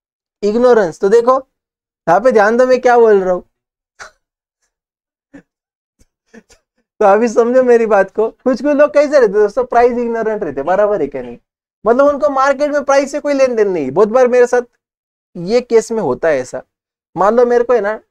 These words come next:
मान लो मतलब सच्ची पसंद है, वाटरमेलन बहुत ज्यादा पसंद है, ऑरेंज बहुत ज्यादा पसंद है, मैंगो अप्रतिम पसंद है, बोर पसंद है, सीताफल पसंद है, बहुत पसंद है, ठीक है? अभी देखो normally जो वाटरमेलन मिलता है वो पच्चीस रुपए किलोग्राम मिलता है,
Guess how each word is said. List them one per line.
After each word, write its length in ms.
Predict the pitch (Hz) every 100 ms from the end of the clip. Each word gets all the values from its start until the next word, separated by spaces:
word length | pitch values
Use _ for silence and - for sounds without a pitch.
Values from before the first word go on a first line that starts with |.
| _ _ _ 165
मान 240 | 170 190
लो 100 | 214
मतलब 160 | 202 208
सच्ची 320 | 220 - 247
पसंद 360 | 214 190 156
है, 60 | 139
वाटरमेलन 640 | 160 175 196 185 185 170
बहुत 160 | 139 143
ज्यादा 260 | 143 147
पसंद 400 | 147 147 - 131
है, 120 | 123 120 _ _ _ _ _ _ -
ऑरेंज 340 | 170 196 202
बहुत 200 | 170 160
ज्यादा 280 | 165 165 165
पसंद 400 | 165 156 156 139
है, 160 | 127 123 -
मैंगो 520 | 156 180 190 196 190 _ _ _ _
अप्रतिम 540 | 196 190 220 214 226 214
पसंद 420 | 190 180 170 143
है, 140 | 120 - _ _ _ _ _ 143
बोर 280 | 156 190
पसंद 420 | 185 170 170 156 135
है, 100 | 131
सीताफल 460 | 180 185 170 139
पसंद 320 | 131 147 -
है, 80 | 170
बहुत 200 | 160 196
पसंद 380 | 175 151 139 120
है, 60 | 117
ठीक 200 | 139 160
है? 160 | 139 - _ _ _ _ _ -
अभी 180 | 175 220
देखो 220 | 254 254
normally 600 | 220 208 226 240 240 247
जो 440 | 214 226 226 -
वाटरमेलन 520 | 175 175 208 214 214
मिलता 280 | 208 208 202
है 40 | 208
वो 40 |
पच्चीस 360 | 208 190 196 180
रुपए 240 | 180 175
किलोग्राम 420 | 165 151 135 127
मिलता 300 | 120 120 -
है, 100 | -